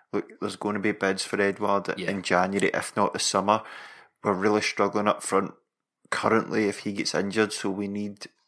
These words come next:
Speaker 1: a striker in, in January and probably a replacement for Edouard in the summer, so we need to have some succession planning for all that. And look, other players, we have to have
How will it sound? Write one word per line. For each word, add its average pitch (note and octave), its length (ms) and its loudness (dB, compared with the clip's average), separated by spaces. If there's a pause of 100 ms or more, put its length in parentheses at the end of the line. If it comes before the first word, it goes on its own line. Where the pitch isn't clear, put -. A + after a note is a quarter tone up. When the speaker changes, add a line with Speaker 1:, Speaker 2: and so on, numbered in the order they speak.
(400)
Speaker 1:
a A2+ 100 2
striker G2+ 480 0
in, F#2+ 80 -4
in G2 140 -6
January F#2+ 580 0
and F2+ 120 -12 (120)
probably G2 720 -2 (100)
a - 60 -2
replacement F#2+ 640 -4
for - 120 -4
Edouard G2 480 -2 (100)
in F#2+ 140 -4
the F#2+ 80 -6
summer, G#2 380 0
so - 160 -6
we G2+ 160 0
need G#2 200 -4
to G#2+ 100 0
have F#2+ 100 0
some G2 180 -6
succession - 600 -4
planning G2+ 320 -2
for - 180 -8
all G2 120 0
that. F#2+ 260 0 (360)
And C#3 300 -6 (400)
look, - 320 -8 (140)
other G#2+ 180 2
players, A2 480 2
we F#2+ 80 0
have G2+ 300 -2
to A#2 120 -4
have G2+ 360 -2